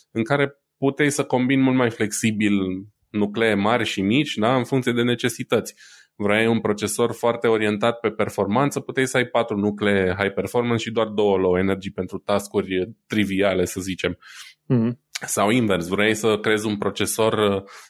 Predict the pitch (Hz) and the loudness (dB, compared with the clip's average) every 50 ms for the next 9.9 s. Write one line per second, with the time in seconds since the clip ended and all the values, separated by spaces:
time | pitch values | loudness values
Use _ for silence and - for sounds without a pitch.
0 | _ - 110 95 92 90 87 - - 104 101 - 107 95 95 104 120 131 143 143 | _ -2 0 2 2 2 2 2 0 -2 0 0 0 0 2 2 2 2 2 2
1 | 139 131 - - 117 107 110 107 104 104 107 107 104 104 - 110 107 - 110 110 | 0 -2 -2 -2 0 0 0 0 0 0 0 0 0 0 -2 -4 -2 0 0 2
2 | 110 107 110 110 110 107 104 101 104 - _ _ _ - 101 - - 117 107 104 | 2 2 2 2 2 2 2 0 -2 -6 _ _ _ -4 -4 -2 -2 -2 0 2
3 | 101 95 98 113 135 160 156 - - 139 - - 143 135 - 135 - - 120 - | 2 2 2 2 2 0 0 -2 -4 -4 -2 -4 -4 -4 -4 -4 -4 -4 -4 -2
4 | - 131 120 - - 101 101 101 101 101 95 95 95 - - 104 104 104 101 95 | -2 -2 -2 -2 0 0 0 0 0 -2 -2 -2 -2 -2 -2 0 2 2 2 0
5 | 92 90 - 101 95 95 92 92 90 92 92 95 101 104 101 101 - 104 113 123 | -2 -2 -4 -4 -4 -2 -2 -2 -2 -4 -2 0 0 0 0 0 0 0 2 2
6 | 117 113 110 101 101 - 101 101 95 104 107 110 104 101 101 98 101 101 101 101 | 2 2 0 -2 -4 -6 -8 -4 0 2 2 2 2 0 0 -2 -4 -8 -12 -12
7 | 98 98 - 107 104 104 104 104 101 95 92 92 95 92 - 123 143 165 165 160 | -12 -6 -2 0 0 2 2 2 0 -2 -4 -6 -8 -6 -2 0 0 2 2 0
8 | - - 113 123 151 170 170 - - - - - - _ _ _ _ - 143 139 | -2 0 0 0 0 0 -2 -4 -12 -20 -20 -20 -20 _ _ _ _ -2 -2 -2
9 | - - 117 117 139 139 - 147 135 123 107 107 110 107 104 - _ | 0 0 0 0 0 0 0 0 2 2 2 2 2 0 0 -4 _